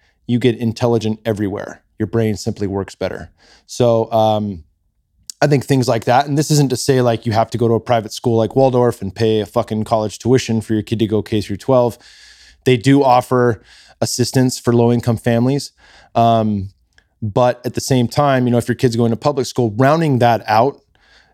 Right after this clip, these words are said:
to fill the need, and this is something Ben Greenfield really talked about with his kids, was, uh, because it became too hard for them to homeschool with him being gone as much as he was, was that whatever they're not learning in school, that's what he's gonna give to them.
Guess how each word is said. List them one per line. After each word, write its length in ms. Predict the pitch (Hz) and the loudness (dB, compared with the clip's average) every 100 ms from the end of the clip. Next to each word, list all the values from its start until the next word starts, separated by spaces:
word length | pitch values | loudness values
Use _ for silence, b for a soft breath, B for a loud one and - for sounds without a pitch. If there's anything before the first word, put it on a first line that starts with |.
| b | b
to 120 | - | -4
fill 320 | 117 - 131 120 | -4 2 2 4
the 80 | |
need, 260 | 117 117 131 | 4 4 4
and 80 | 123 | 2
this 160 | 117 | 0
is 60 | - | -2
something 320 | 135 120 120 | -4 0 0
Ben 180 | 117 113 | 0 0
Greenfield 400 | 120 123 120 110 | 2 2 0 0
really 180 | 117 113 | 0 0
talked 300 | 117 117 - | 0 -2 -2
about 240 | 113 113 | 0 0
with 120 | 107 | 0
his 180 | 165 180 | 2 2
kids, 320 | - 135 117 | 2 0 0
was, 400 | 104 120 117 107 _ _ _ _ _ _ _ - | 0 2 2 -2 _ _ _ _ _ _ _ 0
uh, 160 | 110 | 2
because 240 | 113 120 123 | 2 2 0
it 80 | |
became 260 | 113 - 120 | -2 0 -2
too 200 | - 123 | 2 2
hard 200 | 117 113 | 2 0
for 80 | 113 | -2
them 140 | 117 | 0
to 60 | 107 | 0
homeschool 520 | 101 135 - - 110 | 0 -2 -2 -2 0
with 140 | 107 | 0
him 120 | - 113 | 0 0
being 200 | 110 104 | 0 2
gone 200 | 120 123 | 2 2
as 140 | 107 | -2
much 140 | 110 | -4
as 100 | 92 | -4
he 80 | - | -2
was, 320 | 104 104 104 - B B B B B 131 | 0 0 -2 -8 B B B B B 0
was 140 | 107 | 2
that 220 | 127 127 | 2 2
whatever 360 | 123 131 175 175 | 2 4 4 2
they're 160 | 143 | 2
not 340 | 120 113 110 143 | 2 2 0 0
learning 300 | 135 139 143 | 2 2 2
in 80 | 139 | 0
school, 340 | - 147 147 | 0 2 4
that's 240 | 127 123 | 2 0
what 100 | 123 | 0
he's 200 | 107 117 | 2 0
gonna 180 | 117 107 | 2 0
give 180 | 104 107 | 0 -2
to 100 | 196 | -2
them. 180 | 98 85 | -4 -4